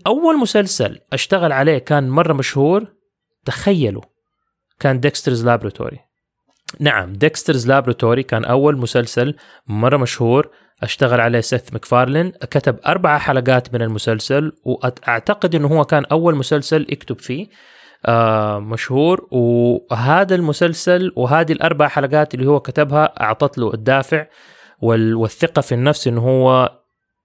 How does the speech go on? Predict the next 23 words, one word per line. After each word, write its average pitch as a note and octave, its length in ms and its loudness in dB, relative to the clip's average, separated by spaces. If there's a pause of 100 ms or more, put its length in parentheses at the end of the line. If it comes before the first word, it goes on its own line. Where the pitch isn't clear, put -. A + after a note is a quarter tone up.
(160)
إنه B2 180 0
يقدر B2 260 2
يكتب B2 280 -2
مسلسل، A2 680 -2
آه، G2+ 720 -4
كامل G#2+ 380 0
يعني A2 340 0
و-، F#2+ 240 -4 (460)
ويسوي A2+ 300 2
مسلسله G#2+ 480 -2
الخاص. A#2+ 440 0
وبعدها A#2+ 380 -2
بسنوات، G3 680 2
سنوات E3+ 500 0 (100)
سوى B2+ 340 2
Family A#2+ 300 -2
جاي، A#2+ 260 0
وفعلا A#2 360 -6
Family A2+ 320 -4
جاي A2+ 240 -4
انشهر A2 340 -6
وكل A2 280 -6
شيء. C#3 220 -2